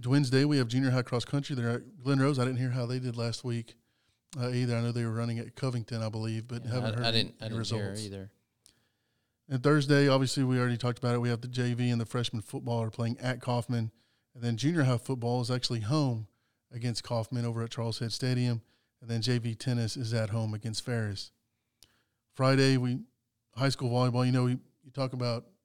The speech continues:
Speaker 1: getting off to a, a really killer stretch, uh, to start a district season, but you were at Midlothian Heritage last week. You're gonna play last, the other, one of the other four playoff teams from last year in Life Waxahachie tonight.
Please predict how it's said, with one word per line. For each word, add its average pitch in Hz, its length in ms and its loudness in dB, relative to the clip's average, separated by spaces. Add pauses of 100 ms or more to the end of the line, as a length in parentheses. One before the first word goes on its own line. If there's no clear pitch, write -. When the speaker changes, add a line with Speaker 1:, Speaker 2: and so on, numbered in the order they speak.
(120)
Speaker 1:
getting 127 160 -6
off 120 180 -2
to 127 100 -6
a, 110 220 -4 (680)
a - 40 -20
really 123 280 0
killer 123 340 -2
stretch, - 560 -4 (480)
uh, 117 140 -4
to 117 120 -8
start 120 240 -2
a 117 60 -2
district 113 340 -4
season, 120 320 -2
but 117 120 -4
you 117 140 -4
were 110 140 -2
at 131 220 2 (240)
Midlothian 123 420 -4
Heritage 120 380 -2
last 120 260 -2
week. 120 340 -4 (520)
You're 117 80 -20
gonna 123 160 -4
play 123 200 -2
last, 127 360 0
the 127 180 -2
other, 123 320 0 (260)
one 131 100 -4
of 123 60 -2
the 127 120 0
other 131 240 2 (240)
four 123 420 -2 (560)
playoff 127 300 2
teams 127 240 -2
from 123 120 -4
last 120 280 -2
year 123 100 -2
in 117 80 -2
Life 120 200 -2
Waxahachie 117 600 -4
tonight. 123 440 -2